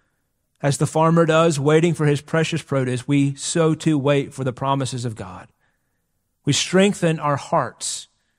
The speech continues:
trusting in him, and we avoid complaining, murmuring, questioning what God is doing.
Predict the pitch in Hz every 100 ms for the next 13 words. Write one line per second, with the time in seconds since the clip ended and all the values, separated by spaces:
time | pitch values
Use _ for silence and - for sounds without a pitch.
0 | _ _ _ _ - - 190 170 180 151
1 | 143 160 143 131 131 139 139 139 - _
2 | _ _ _ _ _ _ 147 117 165 170
3 | 143 131 - 131 127 131 120 101 98 _
4 | _ _ _ _ 139 143 143 139 120 101
5 | 95 _ _ - - 160 160 - 127 98
6 | - _ _ 139 131 135 123 117 113 117
7 | 92 101